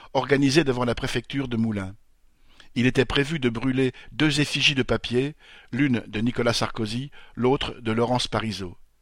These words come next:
Mais la police est intervenue car pour elle, il y avait là, entre guillemets, un outrage au chef de l'État. Il s'ensuivit une échauffourée entre policiers et manifestants, à la suite de laquelle deux militants syndicaux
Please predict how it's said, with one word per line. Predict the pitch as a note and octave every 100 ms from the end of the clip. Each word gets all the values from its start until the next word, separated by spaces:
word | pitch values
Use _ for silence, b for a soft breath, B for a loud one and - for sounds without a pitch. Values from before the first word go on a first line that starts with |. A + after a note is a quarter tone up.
| b b b b
Mais | A2+ D3 -
la | A#2+
police | - B2+ D3+
est | B2+
intervenue | A#2+ A#2+ A2+ A2 C#3
car | - A2+
pour | A#2+ A#2
elle, | C3 C#3+ B -
il | A#2+
y | B2+
avait | A#2 A#2
là, | B2 C3+
entre | A#2+ -
guillemets, | G#2 G2+ G2+ A2+ B B -
un | A#2
outrage | B2+ - B2+ C3 C#3 -
au | A#2
chef | - A#2
de | A2+
l'État. | G#2 - E2+ - - _ _ _ _ - - B B B B
Il | A#2+
s'ensuivit | A2+ C#3 C3 D3+ C#3+ F3+ -
une | B2+
échauffourée | C3 C#3 - B2+ A#2+ D3 D#3 B B
entre | A#2 A#2+
policiers | A#2 C#3+ D3 - D3
et |
manifestants, | B2 B2 B2 B2 - B2 C3 D3 B B
à | -
la | A#2+
suite | - F3+ C3+
de | A#2
laquelle | A#2+ - C#3+ D3 -
deux | A#2+ D#3+
militants | D#3+ D3 C#3 -
syndicaux | - B2 A#2+ C3 C3+